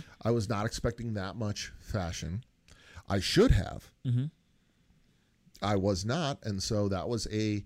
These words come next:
Speaker 1: pleasant little part of the movie, I guess. I, I appreciate that that's how they took the Cruella storyline, was that it was more about the fashion world.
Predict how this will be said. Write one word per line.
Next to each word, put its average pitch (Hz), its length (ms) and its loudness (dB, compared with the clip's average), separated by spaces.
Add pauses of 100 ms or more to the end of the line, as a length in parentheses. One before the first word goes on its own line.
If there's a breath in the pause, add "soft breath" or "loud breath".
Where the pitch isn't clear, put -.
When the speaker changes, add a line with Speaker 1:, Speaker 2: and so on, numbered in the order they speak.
(760 soft breath)
Speaker 1:
pleasant 135 460 2
little 113 420 4 (3000)
part - 380 0 (200)
of 98 240 -2
the 92 280 0 (1000)
movie, 87 300 -2 (440)
I - 60 -6
guess. 65 300 -8 (640 loud breath)
I, 131 280 2
I 131 120 6
appreciate 135 500 4
that 117 140 0
that's 117 260 4
how 107 240 0
they 104 280 2 (100)
took - 280 -2
the 101 120 -2
Cruella 92 640 -2
storyline, - 640 -4 (300)
was 101 180 -2
that 90 160 -2
it 82 80 -4
was 92 200 -6
more 101 400 0
about 92 240 -4
the - 60 -8
fashion 90 480 -8
world. 90 400 -10